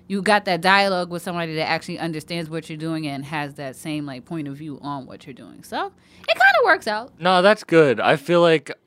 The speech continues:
Speaker 2: before I would have mentalities where I thought a relationship would hinder, like, growth, but once you realize that it's just
Speaker 1: I think
Speaker 2: beneficial for growth,
Speaker 1: I
Speaker 2: then
Speaker 1: think it literally depends on the two people. Like, I think
Speaker 2: Yeah.
Speaker 1: you both have to come to, like, some type of mutual understanding. Like,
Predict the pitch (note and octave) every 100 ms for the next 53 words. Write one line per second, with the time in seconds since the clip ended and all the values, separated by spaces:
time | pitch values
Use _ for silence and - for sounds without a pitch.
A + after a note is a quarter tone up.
0 | B2+ C#3+ C3+ - C3+ D3 D3 C3+ B2 B2+
1 | A#2+ B2 A2+ A2+ A2+ A2+ A2+ A2+ A2+ A2+
2 | G2+ G2+ G2+ G2 G2 F#2+ F#2+ F#2 G#2 G#2+
3 | F#2+ E2+ F#2 F#2+ A2+ A2 - _ _ _
4 | _ _ - A#2 A2 G2+ A#2+ B2+ C#3 C#3+
5 | - B2 A2 B2 B2 B2 B2 A#2 A2+ G#2+
6 | A2 G#2+ - _ _ _ - C3 A#2+ -
7 | B2 A#2+ A2 A#2+ A2 A#2 G2 A2 A2 G2+
8 | G2 F#2+ G2+ - G#2 D#4+ - F#4 G4 D4
9 | _ _ D4+ F#3+ - A3+ D4 D#4+ D#4 D4
10 | G#3+ G3 A3+ G#3 G3 F#3 D#3+ - G3+ D#3+
11 | F3 - B2+ C3 C3 D#3 A3 A#3+ E3+ G3
12 | F3+ F#3 F3+ F#3 E3 - D3+ F3 D3+ -
13 | D3 C3+ E3+ D3+ E3+ D3+ D3 D#3 F3 E3+
14 | F#3 D#3+ E3+ D#3 C#3+ E3+ E3+ E3+ F3 E3
15 | C#3